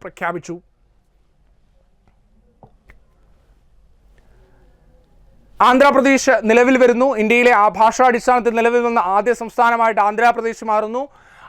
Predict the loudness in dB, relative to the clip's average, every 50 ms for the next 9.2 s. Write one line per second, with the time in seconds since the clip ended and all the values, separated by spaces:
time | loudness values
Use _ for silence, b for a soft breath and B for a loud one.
0 | b 0 2 4 4 2 0 -2 -4 0 2 2 2 2 0 -2 -4 -4 -2 -4
1 | -4 -4 -4 -4 -4 -4 -6 -6 -4 -6 -6 -6 -6 -4 -2 0 0 0 0 -4
2 | b b b b b b -8 -6 -6 -4 -4 -4 -4 -4 -4 -6 -6 -8 -12 -8
3 | 0 0 2 4 4 2 2 0 0 2 2 2 2 0 -4 -4 -2 -2 -2 -2
4 | -4 -6 -8 -8 -8 -8 -10 -8 -2 0 2 2 2 0 0 -2 -2 -2 -2 -4
5 | -4 -4 -4 -4 -4 -4 -2 -2 -2 -2 -4 -4 -6 -8 _ -8 -6 -2 0 0
6 | 0 0 0 -2 -4 -6 -4 -2 -2 -2 -2 -2 -8 -8 -4 0 2 2 2 2
7 | -2 b b b b b b b b b b -2 -2 -2 -2 -2 0 0 0 0
8 | 2 0 0 0 2 0 0 -2 -4 -6 -10 -8 -8 -6 -4 -4 -4 -6 -6 -6
9 | -4 -4 -4 -4